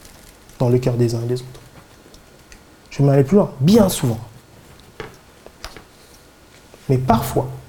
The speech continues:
une prise de conscience se fera peut-être. Peut-être même une réconciliation. C'est l'exemple du centenier, qui sans doute a dû voir le parcours de Jésus au fur et à mesure. Et qui, alors que le tremblement de terre,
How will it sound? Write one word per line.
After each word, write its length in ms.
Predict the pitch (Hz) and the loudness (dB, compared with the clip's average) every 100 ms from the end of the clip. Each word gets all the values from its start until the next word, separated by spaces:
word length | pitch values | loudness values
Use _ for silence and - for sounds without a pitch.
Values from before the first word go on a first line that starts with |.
| - - - - - - - - - - - - - - - | -20 -20 -20 -20 -20 -20 -20 -20 -20 -20 -20 -20 -20 -20 -2
une 120 | 135 | 0
prise 180 | 127 165 | 4 4
de 60 | 143 | 4
conscience 380 | 139 123 143 | 0 -2 -4
se 80 | - | -4
fera 200 | 127 - | -4 -4
peut-être. 380 | 127 135 151 - - - _ _ _ - - _ _ _ _ _ _ _ _ - _ - - - _ - - | -6 -8 -10 -16 -18 -20 _ _ _ -20 -20 _ _ _ _ _ _ _ _ -20 _ -20 -20 -20 _ -20 -2
Peut-être 220 | 131 139 | 2 4
même 140 | 175 170 | 4 4
une 120 | 143 | 4
réconciliation. 680 | 143 165 156 - 143 131 - - - - - - - - - | 2 0 -2 -4 -8 -8 -16 -20 -20 -20 -20 -20 -20 -20 -8
C'est 100 | - | 0
l'exemple 260 | 147 165 156 | 4 6 4
du 80 | |
centenier, 480 | 147 165 151 180 156 - | 2 0 2 0 0 -4
qui 100 | - | -8
sans 140 | 139 165 | -2 2
doute 180 | 170 160 | 2 2
a 80 | |
dû 140 | 135 180 | 2 2
voir 220 | 165 160 | 4 2
le 80 | 147 | 0
parcours 360 | 151 135 147 | -4 -6 -4
de 80 | 139 | -4
Jésus 240 | 135 139 139 | -4 -4 -6
au 80 | |
fur 160 | 131 147 | -6 -6
et 20 | |
à 40 | 131 | -8
mesure. 300 | 135 143 - - _ _ _ _ _ _ _ _ - _ _ _ _ - - | -10 -14 -18 -20 _ _ _ _ _ _ _ _ -20 _ _ _ _ -10 -6
Et 60 | |
qui, 180 | 127 - | -2 2
alors 200 | 147 156 | 2 2
que 80 | 151 | 2
le 100 | 139 | 0
tremblement 420 | 160 156 160 160 | 2 2 2 2
de 100 | 156 | 0
terre, 280 | 151 165 156 | 0 -2 -2